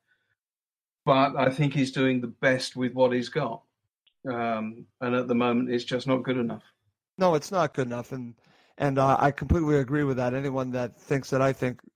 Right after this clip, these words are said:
Speaker 2: the job that he's done or the players that have done is good enough, uh, you're a hundred percent wrong. I think it's been poor. And I'm gonna say that. Uh, no question about it. Do I think that he deserves more time?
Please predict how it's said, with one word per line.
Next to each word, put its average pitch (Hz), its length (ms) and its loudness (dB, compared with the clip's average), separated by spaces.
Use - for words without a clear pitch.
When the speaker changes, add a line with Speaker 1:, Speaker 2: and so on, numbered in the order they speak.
Speaker 2:
the 131 80 -2
job 143 340 6
that 135 160 2
he's 127 240 -4
done 143 200 0
or 131 60 -4
the 120 100 -6
players 147 440 0
that 123 180 -6
have 120 220 -6
done 131 220 -2
is 120 160 -8
good 135 200 0
enough, 120 320 -2
uh, 120 280 2
you're 139 240 4
a 127 60 2
hundred 143 220 0
percent 139 300 0
wrong. 139 280 4
I 127 100 2
think 139 220 -2
it's 135 120 -2
been 127 220 2
poor. 180 400 4
And 127 300 -2
I'm 123 240 -2
gonna 123 240 -8
say 185 260 4
that. 120 180 4
Uh, 123 100 -2
no 147 240 4
question 151 320 -2
about 135 220 4
it. 120 80 -8
Do 131 120 -2
I 127 60 0
think 143 240 -8
that 127 100 -4
he 127 120 -8
deserves 123 420 -6
more 123 180 -2
time? 180 320 -2